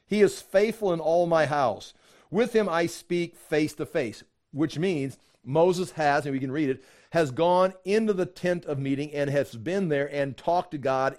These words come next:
in the holy place. I mean, he's there getting directions and instructions.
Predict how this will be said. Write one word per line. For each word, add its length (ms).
in 220
the 140
holy 320
place. 480
I 40
mean, 120
he's 200
there 340
getting 300
directions 540
and 100
instructions. 720